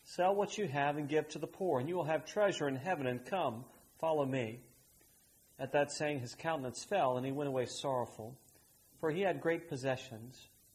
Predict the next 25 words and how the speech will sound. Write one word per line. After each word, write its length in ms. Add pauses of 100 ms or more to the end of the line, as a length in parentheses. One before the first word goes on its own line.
(640)
And 120
Jesus 440
looked 200
around 440
and 140
said 340
to 120
his 120
disciples, 760 (360)
"How 240
hard 340
it 100
will 140
be 240
for 160
those 280
who 80
have 200
riches 500
to 120
enter 180
the 100
kingdom 400
of 140
God." 360